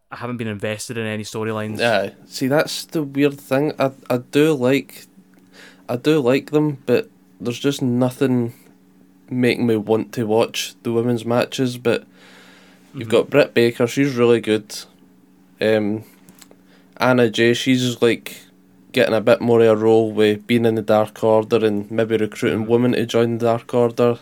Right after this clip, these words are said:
Speaker 2: That's what I think's happening with
Speaker 1: Mm-hmm.
Speaker 2: Ty Conti with her, recruiting her in. Um, Hikaru Shida, that's the women's champion just now, isn't it?
Speaker 1: Yeah, that's right.
Speaker 2: But I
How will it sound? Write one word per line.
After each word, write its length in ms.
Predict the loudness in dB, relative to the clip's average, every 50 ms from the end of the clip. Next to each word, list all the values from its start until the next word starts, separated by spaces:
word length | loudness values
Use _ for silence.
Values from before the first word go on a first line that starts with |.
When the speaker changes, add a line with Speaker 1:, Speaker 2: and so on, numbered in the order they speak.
| -10 _ -14
Speaker 2:
That's 360 | -6 -4 -4 -4 -4 -6 -2 0
what 180 | 2 2 2
I 20 | 0
think's 440 | -2 -4 -4 -4 -4 -6 -8 -10
happening 400 | -6 -2 -2 0 0 0 -2 0
with 260 | 2 2 0 0 -2 -8 _ _ _ -20 -20 -18
Speaker 1:
Mm-hmm. 220 | -14 -12 -10 -10 -12 -14 _ _ _ -16
Speaker 2:
Ty 360 | -8 -4 0 2 2 2 0
Conti 720 | -2 -4 -2 -2 0 -2 -2 -2 0 2 2 2 0 -2 -8 _ _ _ _ _ _ _ _ _ -6 -4
with 160 | -4 -2 0
her, 180 | 0 0 0 -2 -4 -12 _ -20 -20 -20 _ -20 -20 -20 -20 -20 -20 -20 _ _
recruiting 420 | -20 -18 -6 -4 -2 -2 -2 -4 -2
her 280 | 0 2 2 4 4
in. 320 | 4 4 4 4 2 0 -4 -8 -10 -4 0
Um, 480 | 2 2 2 2 0 -2 -6 -6 -10 -14 -20 _ -20 _ _ -20 -20 -20 _ _ _ -20 -20 -20 -20 _ _ _ _ _ -8
Hikaru 460 | -6 -4 0 2 2 4 4 4 2
Shida, 240 | 0 0 -2 0 2 4 4
that's 220 | 4 4 2 2
the 240 | 0 2 2 2 2
women's 340 | 2 0 0 2 0 -2 -2
champion 520 | -4 -2 0 0 0 2 2 0 0 0
just 180 | -2 -6 -4 -2
now, 120 | 0 0
isn't 340 | 2 2 0 -2 -4 -2 0
it? 180 | 0 0 0 -4 -10 -20 -20 _ -20 -14
Speaker 1:
Yeah, 140 | -12 -10 -8
that's 160 | -8 -10 -10
right. 180 | -12 -12 -12 -14 -18 _ _ -20 _ _ -20 -20 -20 -20 -20 -20 _ -20 -20 _ _ _ _
Speaker 2:
But 220 | -2 0 0 0 -4 -10 -20 -12 -10 -10
I 80 | -10